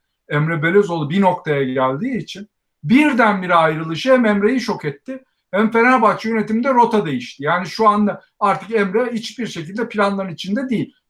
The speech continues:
Böyle olunca onun konuştuğu, anlaştığı, mesela diyelim ki Vedat Muriç'le bir noktaya geldi, Sörlot'la bir noktaya geldi.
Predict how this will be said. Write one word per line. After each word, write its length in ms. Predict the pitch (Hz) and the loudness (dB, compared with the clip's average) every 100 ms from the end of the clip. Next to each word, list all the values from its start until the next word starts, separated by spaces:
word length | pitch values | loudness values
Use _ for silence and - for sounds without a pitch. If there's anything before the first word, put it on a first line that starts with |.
| - | -6
Böyle 300 | 147 175 226 | -2 2 2
olunca 640 | 262 311 311 277 262 269 _ _ _ | 2 -2 -4 0 0 -2 _ _ _
onun 360 | 143 147 247 294 | -8 0 0 0
konuştuğu, 600 | 285 269 247 - 214 190 | 0 0 0 -2 0 2
anlaştığı, 560 | 185 147 123 - - | 2 0 -8 -10 -12
mesela 340 | 123 123 143 143 | -10 -8 -10 -8
diyelim 220 | 170 151 | -6 -4
ki 120 | 185 | -2
Vedat 340 | 185 185 180 - | 0 2 0 -2
Muriç'le 380 | 180 - - | -8 -8 -8
bir 60 | 139 | -6
noktaya 360 | 131 - 120 110 | -6 -6 -8 -6
geldi, 300 | 107 123 156 | -8 -8 -10
Sörlot'la 720 | - 175 170 156 156 135 127 | 2 2 4 0 -2 -4 -4
bir 60 | |
noktaya 380 | 120 107 - 113 | -6 -12 -14 -16
geldi. 300 | 120 - _ | -14 -20 _